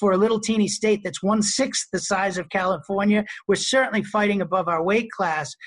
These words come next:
as it relates to covid nineteen. I'm also so impressed with all of these companies, how they're sharing information. In the days of old, everybody was competing to come up with that next novel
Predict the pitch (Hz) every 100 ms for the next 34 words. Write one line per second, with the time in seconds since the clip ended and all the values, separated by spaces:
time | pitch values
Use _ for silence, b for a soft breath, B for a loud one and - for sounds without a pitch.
0 | B 190 170 170 175 180 196 208 208 -
1 | 185 170 - B - 208 185 170 160 143
2 | - 254 190 - B B B - 208 -
3 | 247 262 320 - 240 175 - - 254 262
4 | 247 - 202 175 - - - b _ 185
5 | 220 208 - _ _ _ _ 220 240 294
6 | 277 208 214 214 214 214 208 180 - 190
7 | 185 175 - - 247 269 294 269 240 214
8 | 208 196 170 - 127 B B B _ 202
9 | 208 202 294 254 233 233 262 220 180 202
10 | 233 233 233 208 - 190 - - 240 220
11 | 156 - - 220 220 214 202 185 196 208
12 | 208 - - _ B 180 214 208 196